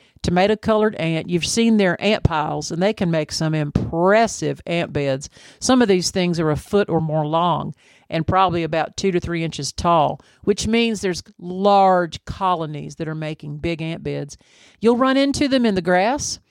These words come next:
If you're cutting the grass, if you're out playing with the kids and you see a big old ant bed, it's tempting to wanna knock it over with your shoes and, and see 'em scurry.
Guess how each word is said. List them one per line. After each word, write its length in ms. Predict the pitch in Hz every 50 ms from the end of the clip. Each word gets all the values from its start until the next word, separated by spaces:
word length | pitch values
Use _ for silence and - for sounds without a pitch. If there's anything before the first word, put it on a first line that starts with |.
| _ _ _ _ -
If 220 | 170 170 - -
you're 100 | 151 139 - -
cutting 360 | - - 208 240 277 285 277
the 80 | 277 247
grass, 500 | 247 254 247 247 240 240 240 220 - 180
if 120 | 160 -
you're 140 | 160 156 165
out 220 | 175 180 - -
playing 240 | - 202 202 208 208
with 100 | 196 185
the 80 | - 165
kids 400 | - - 240 233 226 226 214 190
and 100 | 175 170
you 100 | 175 165
see 200 | - - 185 180
a 60 | 180
big 180 | 170 202 196
old 220 | 190 185 180 180 196
ant 160 | 214 - 208
bed, 340 | 208 208 208 202 202 196 _ _ _ _ _ _ _ _ -
it's 240 | - 208 208 - -
tempting 500 | - - 330 359 359 - - 233 226 208
to 80 | 208 196
wanna 260 | 196 202 190 175 170
knock 280 | 175 185 196 214 -
it 100 | - 196
over 280 | 196 208 220 220 202 202
with 180 | 175 180 170 -
your 120 | 160 151
shoes 640 | - - 226 226 226 233 226 226 226 220 - - - -
and, 280 | 180 175 175 175 - -
and 200 | - 175 170 160
see 180 | - - 240 208
'em 100 | 190 185
scurry. 560 | - - - 208 196 202 214 220 233 240